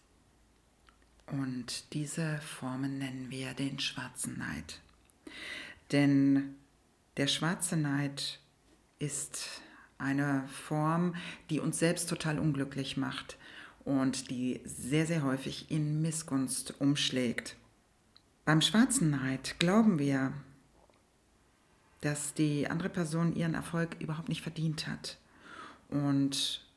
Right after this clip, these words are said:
somit interpretieren wir alles mögliche Negative in sie rein. Und auf diese Weise können wir unsere Missgunst vor uns selber rechtfertigen, indem wir sagen,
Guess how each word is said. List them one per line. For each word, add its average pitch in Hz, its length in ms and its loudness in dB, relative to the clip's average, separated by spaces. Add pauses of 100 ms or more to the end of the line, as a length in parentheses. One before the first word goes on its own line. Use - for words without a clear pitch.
somit 160 340 0
interpretieren 165 760 -2
wir 156 340 2
alles 156 240 -2
mögliche 143 600 -2 (460)
Negative 139 600 0
in 131 420 2
sie 135 300 2
rein. 127 580 2 (1600)
Und - 160 2
auf - 100 -8
diese 254 260 8
Weise 170 540 6 (680)
können 185 360 2
wir 165 400 2 (640)
unsere 143 220 -2
Missgunst 143 680 -2
vor 233 200 2
uns 185 200 -2
selber 170 420 0 (100)
rechtfertigen, 139 760 -6
indem 135 260 0
wir 151 100 0
sagen, 143 360 0